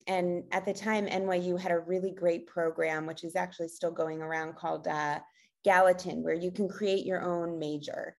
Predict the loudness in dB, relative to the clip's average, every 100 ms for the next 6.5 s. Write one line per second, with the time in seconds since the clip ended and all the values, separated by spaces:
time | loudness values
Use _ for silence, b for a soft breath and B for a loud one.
0 | -6 -2 -2 2 2 4 4 4 4 0
1 | -2 -2 -4 -2 -2 -4 -4 -2 -2 -4
2 | -4 -4 -6 -6 -6 -8 -8 -8 -8 -6
3 | -4 -4 -4 -8 -10 -14 -18 _ -2 2
4 | 2 2 0 -4 -8 -4 4 8 10 8
5 | 4 0 -2 0 0 -2 -6 0 2 2
6 | 0 -4 2 2